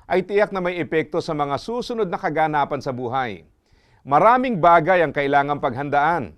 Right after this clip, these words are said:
Nariyan ang pag-aaral bilang paghahanda sa magiging trabaho. Hindi man lahat ng may magandang trabaho ay merong mataas na natapos sa paaralan. Pero alam nating kailangang pagbutihin ang pag-aaral para sa susunod na yugto ng buhay.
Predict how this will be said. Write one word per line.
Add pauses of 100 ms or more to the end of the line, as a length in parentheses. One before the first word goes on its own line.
(160)
Nariyan
ang
pag-aaral
bilang
paghahanda
sa
magiging
trabaho. (480)
Hindi
man
lahat
ng
may
magandang
trabaho
ay
merong
mataas
na
natapos
sa
paaralan. (480)
Pero
alam
nating
kailangang
pagbutihin
ang
pag-aaral
para
sa
susunod
na
yugto
ng
buhay.